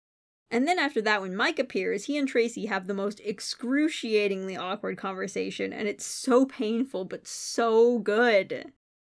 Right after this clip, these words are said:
Dexter also shows up trying to comfort Tracy, and I love the way he doesn't accuse her or condemn her or even ask her what happened, partly because he knows she doesn't remember,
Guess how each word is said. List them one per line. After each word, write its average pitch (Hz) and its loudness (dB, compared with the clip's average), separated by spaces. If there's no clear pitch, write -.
Dexter 262 0
also 214 0
shows 190 -2
up 190 -4
trying 190 -4
to - -4
comfort 240 -2
Tracy, 185 -6
and 208 -2
I 226 2
love 269 0
the 254 4
way 214 2
he 202 -6
doesn't 214 -2
accuse 208 -8
her 202 0
or 196 -2
condemn 185 -6
her 202 0
or 202 -2
even 233 0
ask 214 0
her 190 -4
what 180 -8
happened, 185 -6
partly 196 0
because 180 -8
he 196 -10
knows 170 -10
she 180 -12
doesn't 170 -10
remember, 196 -4